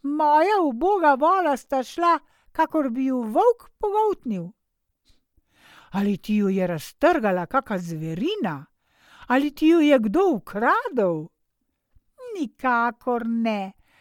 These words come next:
E, čisto sam sem ju dal, bratec. In je začel praviti vso zgodbo od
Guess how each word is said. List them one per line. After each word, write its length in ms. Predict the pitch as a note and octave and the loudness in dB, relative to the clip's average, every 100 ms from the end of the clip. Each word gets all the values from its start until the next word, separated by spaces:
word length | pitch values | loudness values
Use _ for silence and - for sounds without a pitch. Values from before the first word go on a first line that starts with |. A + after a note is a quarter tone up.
| _ _ _ | _ _ _
E, 340 | - D#4 D4+ D4+ - | -6 -2 0 0 -2
čisto 380 | A4 A4 - A4+ | 2 2 2 -4
sam 400 | - G4 F#4+ A4 | 0 2 2 2
sem 220 | - A4 G#4+ | -4 -2 2
ju 100 | A4 G4+ | 2 4
dal, 380 | G4+ F4 A#3 | 4 4 2
bratec. 840 | C4+ D4+ E4 B3 G#3+ A3 G3 - - _ _ _ _ _ _ _ _ _ _ _ _ | 0 2 2 2 0 -6 -8 -16 -20 _ _ _ _ _ _ _ _ _ _ _ _
In 260 | G4+ A4 F#4+ | 0 0 -4
je 60 | |
začel 480 | F3+ F3+ - E4 E4+ | -6 -6 -6 -4 -4
praviti 880 | - G#3 G#3+ B3+ C4+ C4 - A#3+ A#3+ | -6 -4 -2 -2 -2 -6 -8 -6 -6
vso 480 | G#3+ - - D4 E4 | -8 -14 -8 -4 -4
zgodbo 600 | G3+ F3+ A3 C4+ A#3+ A#3 - | -6 -6 -6 -6 -6 -8 -8
od 200 | F#3+ F3 | -10 -10